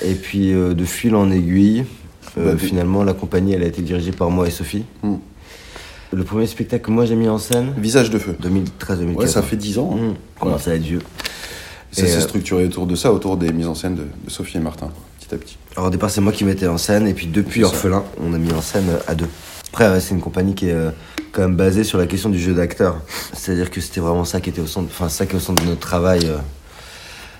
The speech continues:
Speaker 1: là, de plus en plus, on s'intéresse quand même à la question de la scénographie, parce que c'est, parce que ça peut être super, et du coup, on travaille avec un, un scénographe depuis peu.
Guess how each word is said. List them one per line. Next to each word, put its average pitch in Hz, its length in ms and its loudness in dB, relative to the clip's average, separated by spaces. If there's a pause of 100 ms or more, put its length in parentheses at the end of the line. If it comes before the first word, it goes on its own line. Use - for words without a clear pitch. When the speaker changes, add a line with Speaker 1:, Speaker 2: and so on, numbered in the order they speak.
Speaker 1:
là, 107 160 8
de 98 80 2
plus 95 160 -2
en 101 80 4
plus, 101 180 -6
on 85 40 -6
s'intéresse 95 460 0
quand 95 120 2
même 90 100 2
à 85 60 2
la 82 60 2
question 87 220 -2
de 90 60 2
la 85 60 2
scénographie, 90 580 0
parce 76 200 -6
que 78 180 -2
c'est, 82 180 -4
parce 71 240 -8
que - 80 -12
ça - 120 -4
peut 80 120 -6
être 78 120 -2
super, 92 380 0
et 85 60 0
du 76 120 -4
coup, 87 100 -6
on 82 40 -4
travaille 80 200 0
avec 76 180 -2
un, 78 180 0
un 67 60 -4
scénographe 85 420 0
depuis 80 260 -4
peu. 98 160 -4